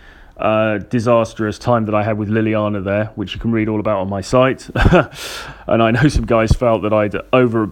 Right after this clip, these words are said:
egged the pudding on that one a bit, but, um, I think there was some good content from that. But, um, despite that, uh, Budapest is a lovely place. It's a really cool city, very cheap. So I potentially look at spending some time there. I think Russia is really, really interesting for me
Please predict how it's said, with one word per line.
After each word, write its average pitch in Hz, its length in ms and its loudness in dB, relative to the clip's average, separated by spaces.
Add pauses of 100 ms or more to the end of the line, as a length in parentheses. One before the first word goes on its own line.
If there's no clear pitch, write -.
(140)
egged 117 160 0
the 110 80 -4
pudding 113 220 -2
on 104 120 -4
that 104 140 0
one 101 100 -4
a 95 40 -6
bit, 113 260 0
but, 107 300 -6
um, 98 300 -2 (240)
I 110 80 0
think 110 160 -6
there 85 80 -4
was 104 100 -8
some 113 100 -4
good 101 140 -6
content 104 400 -4
from 101 140 -6
that. 95 220 -4
But, 123 260 2
um, 120 360 4 (440)
despite 139 420 2
that, 131 520 -2 (100)
uh, 123 180 4
Budapest 120 440 -2
is 110 80 -4
a 117 60 2
lovely 110 320 0
place. 110 380 -2
It's - 160 -12
a 120 60 -2
really 113 320 -2
cool 110 200 -6
city, 110 240 -4
very 107 220 -2
cheap. 113 540 -4 (240)
So 113 200 0
I 107 40 0
potentially 110 400 -4
look 104 160 -6
at 98 60 -10
spending 113 300 -6
some 110 120 -10
time 107 320 -6
there. 120 360 2 (280)
I 135 120 2
think 135 240 2
Russia 131 760 0 (100)
is 117 340 -2
really, 123 440 2
really 107 240 -2
interesting 107 480 -6
for 90 120 -12
me 95 200 -6